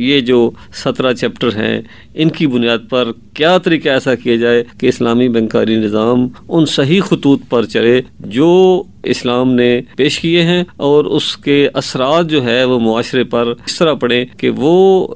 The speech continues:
जो खराबियाँ जो सूदी और सरमायादारा निज़ाम की वजह से पैदा हुई हैं उनका कोई हल निकल आए। तो इस तरह उम्मीद ये है कि इंशाल्लाह ये किताब जो है वो लोगों की ज़हनी एक, अ, तालीम के लिए या उनकी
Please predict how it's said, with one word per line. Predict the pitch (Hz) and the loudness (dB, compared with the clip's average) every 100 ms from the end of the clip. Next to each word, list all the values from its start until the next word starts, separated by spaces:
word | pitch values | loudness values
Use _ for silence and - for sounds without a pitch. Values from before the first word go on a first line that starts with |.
| - | -4
जो | 135 | -2
खराबियाँ | 131 123 123 123 131 135 | 0 0 0 0 0 0
जो | 131 120 123 123 127 - | 0 2 2 0 -4 -10
सूदी | - 127 123 135 | -2 0 2 2
और | 120 | 2
सरमायादारा | - 113 117 120 117 139 147 135 127 - 113 | 0 -4 -2 -2 0 2 2 2 0 -2 -2
निज़ाम | 113 117 | 0 0
की | 120 | 0
वजह | 139 160 | 0 0
से | 151 147 | 0 -2
पैदा | 127 127 | 0 0
हुई | 117 143 190 | 2 2 2
हैं | 131 131 139 - | 2 -2 -6 -6
उनका | 165 147 127 | -2 0 0
कोई | 110 104 98 | -2 -4 -2
हल | 110 | -4
निकल | 95 101 | -4 -8
आए। | - 95 - - | -10 -12 -18 -8
तो | - | -4
इस | 147 - | -4 -2
तरह | 135 127 - - | -2 -2 -4 -6
उम्मीद | 131 127 165 143 | -2 2 0 0
ये | 139 | -2
है | 117 107 | 0 -2
कि | 113 | -2
इंशाल्लाह | 117 110 117 113 110 | -4 -4 -2 -2 0
ये | 120 | 0
किताब | 120 110 110 123 123 | -2 -2 -2 -2 -4
जो | 120 | -4
है | 110 123 - - | -2 -4 -8 -8
वो | 120 135 139 139 - - - 120 | 0 2 2 2 -2 -12 -12 -4
लोगों | 139 147 165 | 0 2 0
की | 143 165 165 | 0 -2 -2
ज़हनी | 123 165 190 175 139 95 - - | 0 2 4 4 2 -2 -12 -8
एक, | 107 135 110 - | -2 0 -2 0
अ, | 131 131 127 127 127 127 127 123 - - | 2 4 4 4 2 2 0 -2 -8 -4
तालीम | 131 143 175 143 | 0 4 4 4
के | 147 | 0
लिए | 127 123 131 135 | 0 2 4 4
या | 131 139 147 151 147 | 2 0 2 0 0
उनकी | - 156 147 151 165 165 | -2 0 0 0 0 0